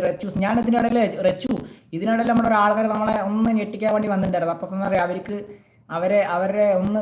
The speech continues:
പിടിക്കാൻ വേണ്ടിയിട്ട് ഒന്ന് എന്താ അറിയോ, രണ്ട് മിനിറ്റ് നമ്മുടെ ടോപ്പിക്ക്, നമ്മുടെ ആ സംസാരം, ചിരിയും കളി, ചിരിയും കളിയും ഒക്കെ പോയി. ചായ കുടിച്ചൊക്കെ ദഹിച്ചു, ചായ കുടിച്ചതൊക്കെ ദഹിച്ചു. മനസ്സിലായോ? അപ്പൊ ആ, അതുകൊണ്ടാണ് മൈൻഡ് ചെയ്യാതെ. ഓക്കെ, കൊല്ലംകാരൻ ആരാ ഇവൻ എന്ന് ചോദിക്കുന്നുണ്ട്.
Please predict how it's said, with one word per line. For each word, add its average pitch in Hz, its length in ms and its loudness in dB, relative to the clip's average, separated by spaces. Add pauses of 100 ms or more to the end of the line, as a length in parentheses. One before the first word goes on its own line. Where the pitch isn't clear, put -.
(120)
പിടിക്കാൻ 185 320 0
വേണ്ടിയിട്ട് 202 300 -2
ഒന്ന് 202 140 -2
എന്താ 190 140 2
അറിയോ, 160 160 -4 (500)
രണ്ട് 185 200 0
മിനിറ്റ് 220 160 -2 (140)
നമ്മുടെ 208 200 4 (280)
ടോപ്പിക്ക്, 214 400 2
നമ്മുടെ 220 240 4
ആ - 20 2 (600)
സംസാരം, 220 460 2 (520)
ചിരിയും 208 400 2
കളി, 220 140 4 (100)
ചിരിയും 233 260 2
കളിയും 233 220 4
ഒക്കെ - 200 -2
പോയി. 160 180 -2 (200)
ചായ 180 240 2
കുടിച്ചൊക്കെ 208 340 -4
ദഹിച്ചു, 156 240 -6 (480)
ചായ 202 200 6 (100)
കുടിച്ചതൊക്കെ 226 500 2
ദഹിച്ചു. 165 260 -4 (600)
മനസ്സിലായോ? 185 480 2
അപ്പൊ 175 180 2
ആ, - 20 4 (140)
അതുകൊണ്ടാണ് 226 400 4
മൈൻഡ് 190 180 0
ചെയ്യാതെ. 180 240 2
ഓക്കെ, 226 160 0 (1120)
കൊല്ലംകാരൻ 220 440 4 (100)
ആരാ 214 180 4 (120)
ഇവൻ 208 140 0
എന്ന് 214 140 -2
ചോദിക്കുന്നുണ്ട്. 180 400 -4